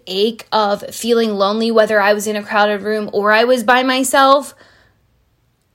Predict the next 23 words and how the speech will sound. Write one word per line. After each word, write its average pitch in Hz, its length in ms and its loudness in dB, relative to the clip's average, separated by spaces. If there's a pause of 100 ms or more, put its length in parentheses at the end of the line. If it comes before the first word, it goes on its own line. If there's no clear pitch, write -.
was 240 200 4
not 226 240 2
something 254 320 0
that 208 160 2
I 190 120 0
deserved. 190 640 -4 (380)
And 220 840 2 (840)
was 240 320 2
not 262 260 2
something 254 720 0
I 208 280 0
wanted 240 420 -2
to 240 360 -4
try 226 240 0
to 214 100 0
run 247 240 0
from 214 300 0
for 226 100 -8
the 214 80 0
rest 214 240 2
of 214 60 -4
my 190 120 0
life. - 480 -2